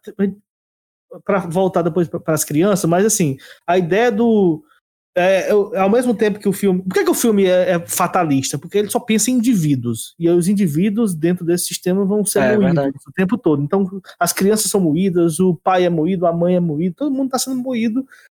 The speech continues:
Speaker 1: pelo sistema. E, e parece que isso é uma grande novidade, e a, e a forma é uma grande novidade. Mas o filme, ele reproduz uma lógica de masculino, patriarcal, né? Os
Speaker 2: Uhum.
Speaker 1: homens como,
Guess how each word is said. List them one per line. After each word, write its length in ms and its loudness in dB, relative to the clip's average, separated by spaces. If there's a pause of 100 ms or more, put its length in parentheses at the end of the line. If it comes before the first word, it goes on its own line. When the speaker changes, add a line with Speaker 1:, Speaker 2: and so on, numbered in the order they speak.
Speaker 1:
pelo 180 2
sistema. 600 0 (640)
E, 300 2 (120)
e 60 2
parece 380 0
que 60 -4
isso 120 -2
é 20 0
uma 120 0
grande 240 0
novidade, 640 0
e 40 2
a, 220 0
e 80 2
a 80 0
forma 580 0
é 60 0
uma 140 -2
grande 220 -4
novidade. 500 0 (160)
Mas 100 2
o 40 0
filme, 220 2
ele 120 2
reproduz 520 2
uma 100 2
lógica 680 0
de 160 -2
masculino, 760 2
patriarcal, 840 0
né? 100 0
Os 200 -2
Speaker 2:
Uhum. 80 2
Speaker 1:
homens 500 2
como, 580 -2